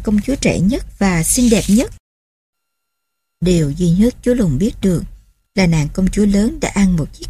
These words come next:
kẹo. Nàng công chúa thứ hai đã uống một chút nước đường. Nàng công chúa Út đã ăn rất nhiều mật ong. Khi đó, những chú ong mật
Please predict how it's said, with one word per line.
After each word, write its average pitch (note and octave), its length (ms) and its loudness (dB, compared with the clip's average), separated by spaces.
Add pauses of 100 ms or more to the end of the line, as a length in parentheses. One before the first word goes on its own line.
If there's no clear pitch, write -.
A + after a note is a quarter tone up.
kẹo. D3 320 -2 (640)
Nàng D#3+ 160 0
công E3 200 0
chúa F#3+ 220 -2
thứ B3+ 140 0
hai A3+ 260 0
đã D#3+ 140 -4
uống B3+ 220 -6
một - 220 -4
chút C4+ 240 -6
nước F4 100 -20 (140)
đường. F3 280 0 (800)
Nàng D#3+ 240 0
công D3+ 180 0
chúa - 180 -2
Út D4 220 -4
đã F#3 160 0
ăn G3+ 200 2
rất F#4 260 -2
nhiều G#3+ 180 4
mật D#3+ 280 0
ong. A3+ 280 2 (1120)
Khi F3 100 0
đó, D3+ 220 -2
những F#3+ 240 0
chú G#3+ 120 -2
ong G3+ 140 2
mật E3+ 120 -2